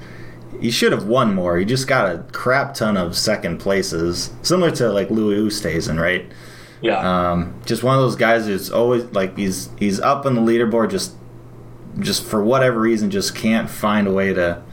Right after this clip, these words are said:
Speaker 2: Always a bridesmaid, never a
Speaker 1: Yeah.
Speaker 2: bride.
Speaker 1: Yeah. So, first win in more than five years for Tony.
Speaker 2: Oh.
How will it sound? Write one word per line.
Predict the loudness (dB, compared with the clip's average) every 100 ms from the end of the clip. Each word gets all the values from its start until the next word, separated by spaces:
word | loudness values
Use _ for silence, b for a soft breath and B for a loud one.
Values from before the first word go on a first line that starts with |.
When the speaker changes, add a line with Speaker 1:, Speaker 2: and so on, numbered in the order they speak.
| B B B B B
Speaker 2:
Always | 0 0 2
a |
bridesmaid, | 2 2 2 0 0 2 2
never | 0 0 0
a |
Speaker 1:
Yeah. | 2
Speaker 2:
bride. | 2 0 -2 -2
Speaker 1:
Yeah. | 0 2 0 -2 -8
So, | -6 -2 0 0 -2
first | -2 0 0 0
win | 0 2 2 0
in | 0 2 2 2 0 -6 B B B B
more | 0 2
than | 0
five | 0 0 2 4 2
years | 2 2 0 -2
for | -4 -4
Tony. | 0 2 2 2 0 -4 B B B B -2
Speaker 2:
Oh. | 0 -2 -6